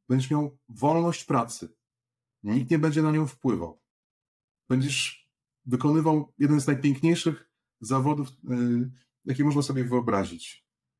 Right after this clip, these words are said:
E, mam nadzieję, że,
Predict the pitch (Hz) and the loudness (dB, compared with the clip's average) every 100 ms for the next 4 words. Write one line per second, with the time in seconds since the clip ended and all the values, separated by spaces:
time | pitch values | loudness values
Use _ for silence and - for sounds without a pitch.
0 | _ _ _ 107 98 98 95 98 - _ | _ _ _ -4 0 0 0 -2 -6 _
1 | _ _ _ _ _ _ _ _ _ _ | _ _ _ _ _ _ _ _ _ _
2 | _ _ _ _ 123 151 165 147 143 131 | _ _ _ _ -2 0 0 2 0 0